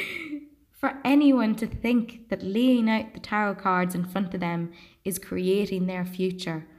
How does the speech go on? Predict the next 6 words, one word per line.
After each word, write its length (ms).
rather 720
than 280
them 360
creating 480
their 140
future. 540